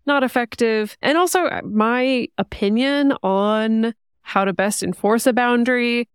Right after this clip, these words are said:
how to best communicate a boundary, that has changed quite a lot over the years. I'll get into that a little bit later, but it's definitely,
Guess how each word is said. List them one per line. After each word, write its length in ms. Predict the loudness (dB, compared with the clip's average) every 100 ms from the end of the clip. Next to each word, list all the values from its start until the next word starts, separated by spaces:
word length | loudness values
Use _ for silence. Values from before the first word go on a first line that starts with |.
| _
how 160 | -4 -2
to 60 | 0
best 200 | -2 -4
communicate 440 | -2 -2 2 0
a 40 |
boundary, 520 | 2 0 0 0 0 -2
that 320 | -2 -2 -2 -4
has 480 | -4 -2 -2 -4
changed 580 | -6 -4 -2 -2 -6 -10
quite 180 | -6 -4
a 60 | -4
lot 560 | -2 0 0 -2 -8 -2
over 220 | -2 0
the 100 | -2
years. 260 | -2 -2 -2
I'll 80 |
get 160 | -2 -2
into 160 | -4 -4
that 140 | -4
a 40 | -2
little 180 | -4
bit 200 | -4 -6 -6
later, 460 | -6 -4 -4 -8 -6
but 160 | -6
it's 100 | -4
definitely, 540 | -2 -2 0 -2 -4